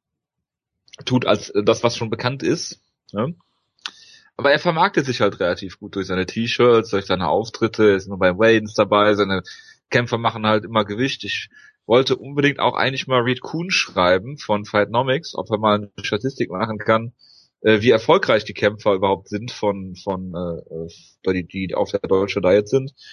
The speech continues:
Äh, einige verfluchen ihn ja, andere lieben ihn, ich weiß es auch nicht. Also ich hab auch das Gefühl, dass irgendwie niemand so richtig bei ihm bleibt. Naja,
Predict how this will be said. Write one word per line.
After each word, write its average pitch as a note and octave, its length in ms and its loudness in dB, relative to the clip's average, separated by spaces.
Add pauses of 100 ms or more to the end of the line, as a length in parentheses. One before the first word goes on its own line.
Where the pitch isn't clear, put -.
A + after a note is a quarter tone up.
(320)
Äh, A2+ 360 6
einige D#3 280 2
verfluchen F3 500 -2
ihn E3+ 140 -2
ja, D#3+ 320 4
andere B2 340 -2
lieben C#3+ 300 -8
ihn, C3+ 320 -10
ich - 240 -14
weiß A#2 160 0
es G#2+ 80 -12
auch B2 240 -4
nicht. C3 240 -10
Also A2+ 180 0
ich - 120 -4
hab B2 160 -2
auch B2+ 160 -2
das B2+ 180 2
Gefühl, B2+ 280 -2
dass A#2+ 160 2
irgendwie B2 260 -2
niemand A#2+ 320 -2
so A2+ 80 -10
richtig - 400 -10
bei G#2+ 140 4
ihm C#3 180 0
bleibt. C3+ 380 2 (1500)
Naja, G#2+ 280 0